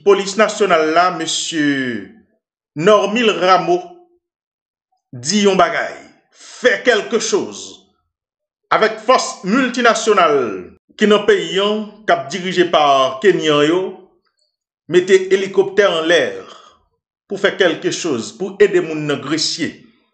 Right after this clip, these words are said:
Selon chif yo, ki pa ofisyèl, ta sanble gen plis ke vin moun nan popilasyon Grissier ki mouri.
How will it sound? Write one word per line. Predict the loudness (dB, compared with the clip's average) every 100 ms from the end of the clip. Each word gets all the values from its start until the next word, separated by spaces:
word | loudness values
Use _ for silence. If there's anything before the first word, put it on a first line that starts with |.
| _ _ _ _ _
Selon | -4 2 2
chif | 2 -4 -4
yo, | 2 2 2 -10 -20
ki | _ -2
pa | -2 0
ofisyèl, | -4 -6 -6 0 2 2 0 -4 -6 -10 -20 _ _ _ _ _ _
ta | -2 2
sanble | 0 2 2
gen | 0 -4
plis | -6 -2
ke | 0
vin | -2 0 0 2
moun | 0 -4 -8 -12 -16 -20 _ _ -4
nan | -2 2
popilasyon | 2 4 2 2 -2 -4 -4 -4 -6 -10 -18 _ _ _ _ _ _ _ _ _ _ _ _ _ _ _ _
Grissier | 2 2 4 4 4 4 0
ki |
mouri. | -6 -4 -4 -4